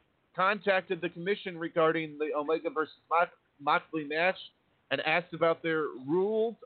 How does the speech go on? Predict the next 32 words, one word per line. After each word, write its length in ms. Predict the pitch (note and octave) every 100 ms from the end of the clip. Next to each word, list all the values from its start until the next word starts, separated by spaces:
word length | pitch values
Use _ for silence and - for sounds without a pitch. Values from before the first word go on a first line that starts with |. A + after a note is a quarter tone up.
| D#3
on 220 | D#3 C#3+ C3
blading 380 | F3+ G3 G3 F#3+
and 80 | D#3+
allowing 720 | D3 C#3+ C#3 D#3 F#3 G3 G3 F3+
matches 420 | E3 E3+ E3 E3+ E3 -
to 60 | -
continue 540 | D3+ - F#3 D#3+ C#3 C3 B2 _ -
if 80 | -
a 60 | C3+
performer 420 | A#2+ E3+ D#3+ D#3
is 100 | C3 A#2 A2
bleeding 500 | B2 F3+ F#3+ F#3+ F#3 D#3
either 280 | D3+ C#3 C3+ C3+
intentionally 720 | B2+ - G#3+ E3 G#3 G3+ G#3
or 200 | F3+ F3+ -
unintentionally, 840 | D#3 D3 C#3+ D3 C#3 - C#3 C#3 _ _ -
and 80 | D3
if 80 | C3
there 160 | D#3+
was 80 | D#3 B2+
a 40 |
commissioned 680 | B2+ C#3+ D3 G#3 - G#3+ F#3
doctor 500 | F#3 F3+ F3 D#3 D3 C#3
at 140 | C3
the 60 | C3+ -
show, 280 | C#3+ C3 B2+
according 380 | C3+ C#3+ C#3 C3
to 40 |
the 80 | B2+
Wrestling 680 | B2+ B2+ A#2 - _ B2+ B2+
Observer 260 | A#2 B2 B2
newsletter. 580 | D3 F#3+ D#3 B2 A2+